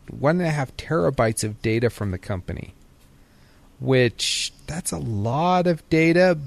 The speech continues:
but if you stop and think about it, if they're stealing four K video and, you know,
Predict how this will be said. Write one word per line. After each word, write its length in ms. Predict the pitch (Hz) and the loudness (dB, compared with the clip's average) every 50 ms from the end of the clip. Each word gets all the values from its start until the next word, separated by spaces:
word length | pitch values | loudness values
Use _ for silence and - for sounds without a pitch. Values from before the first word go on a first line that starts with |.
| - - | -12 -2
but 140 | - 156 151 | 2 4 4
if 180 | 147 143 - - | 4 2 2 0
you 60 | 139 | -2
stop 420 | - - - 151 139 143 143 - | -2 2 2 4 4 4 2 2
and 140 | 139 123 120 | -2 -2 0
think 240 | - 156 156 147 - | 0 0 0 0 -2
about 380 | 143 135 143 139 131 127 131 131 | 0 2 4 4 6 6 6 4
it, 320 | 127 123 110 - - - - - - - - - - _ _ - - _ _ - - _ _ - - _ _ _ - - - - | 4 2 0 -2 -10 -16 -18 -20 -20 -20 -20 -20 -20 _ _ -20 -20 _ _ -20 -20 _ _ -20 -20 _ _ _ -20 -20 -20 -8
if 260 | - 156 160 139 - | 0 0 0 0 4
they're 220 | - 160 175 185 185 | 6 8 8 8 8
stealing 500 | - - - 170 165 156 143 135 127 117 | 6 4 4 6 6 6 6 4 2 0
four 320 | - - - 143 131 123 | 0 2 4 4 4 4
K 300 | - - - 131 123 123 | 2 2 4 4 4 4
video 840 | 113 120 123 123 123 123 120 117 117 117 113 113 117 113 113 110 | 4 4 4 4 6 6 6 6 6 6 6 6 6 6 4 4
and, 240 | 110 107 104 101 92 - - | 2 0 0 -2 -6 -8 -8
you 140 | 78 123 117 | -6 -4 -4
know, 320 | 107 101 90 90 90 92 | -2 -2 -2 -4 -4 -6